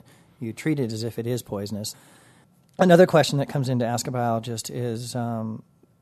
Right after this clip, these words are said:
if you can tell how dangerous a scorpion is by size. So is there something to that,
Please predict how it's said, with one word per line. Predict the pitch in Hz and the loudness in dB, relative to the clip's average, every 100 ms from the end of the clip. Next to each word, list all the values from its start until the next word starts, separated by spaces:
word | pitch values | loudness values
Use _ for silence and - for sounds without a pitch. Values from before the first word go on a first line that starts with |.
| _ _ _ _ - | _ _ _ _ -16
if | - - | -8 -4
you | 147 | -2
can | 127 113 | -2 -2
tell | - 143 143 131 | 0 6 8 8
how | 113 123 | 4 0
dangerous | 123 120 120 117 - | -2 -2 -2 -6 -12
a | |
scorpion | - 123 117 120 101 | -6 -4 -4 -6 -6
is | 104 | -8
by | - 104 | -10 -12
size. | - 117 113 104 - | -8 -8 -8 -10 -14
So | - | -12
is | 127 | -10
there | 123 117 | -10 -8
something | - 123 - 120 110 175 - _ - | -6 -8 -8 -10 -10 -14 -20 _ -8
to | 160 143 | -4 -4
that, | 92 85 | -4 -10